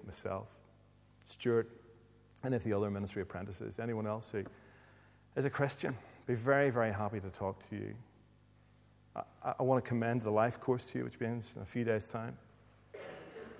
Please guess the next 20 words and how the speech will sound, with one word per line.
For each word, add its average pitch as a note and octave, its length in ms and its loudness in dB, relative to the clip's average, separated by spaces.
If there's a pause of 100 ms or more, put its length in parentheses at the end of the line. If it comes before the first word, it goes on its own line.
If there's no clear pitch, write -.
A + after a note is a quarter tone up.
(420)
Or - 160 -4 (100)
ask C3+ 340 8
these A#2 320 4
questions, - 1160 2
find B2+ 260 2
out A2 140 6
more. A2+ 420 2 (560)
Tick - 180 2
the C3+ 80 2
box - 680 10 (380)
in C3+ 60 0
the B2 80 6
Getting A#2 240 8
Connected A2+ 460 0
card, G#2+ 200 6
the A2 80 6
Welcome A2+ 280 6
to G2+ 80 -2
Church - 360 0
card. G2 240 0